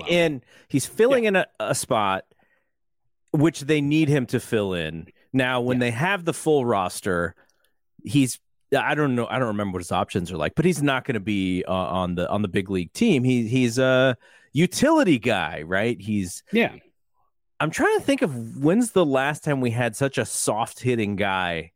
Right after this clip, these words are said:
Speaker 1: <laughs>
Speaker 2: playing a lot though, 'cause, man, that guy's a soft hitting
Speaker 1: Uh,
Speaker 2: guy.
Speaker 1: Mike, Mike Benjamin, maybe?
Speaker 2: I was thinking of,
Speaker 1: I don't know.
Speaker 2: uh, me-, remember when, uh,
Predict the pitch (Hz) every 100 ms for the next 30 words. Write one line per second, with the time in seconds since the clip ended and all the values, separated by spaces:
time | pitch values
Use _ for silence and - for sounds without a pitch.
0 | _ - 98 - 480 170 - 139 127 92
1 | 90 87 - 82 80 - 113 - 170 131
2 | 143 156 170 185 170 147 147 147 147 143
3 | 131 120 - 135 120 117 110 120 110 104
4 | 101 95 90 92 _ 110 117 131 139 -
5 | 131 135 127 139 151 180 220 202 _ _
6 | _ _ - - 123 135 160 175 147 139
7 | 113 107 98 90 82 90 - - - 135
8 | 139 165 233 262 180 151 131 117 104 98
9 | 95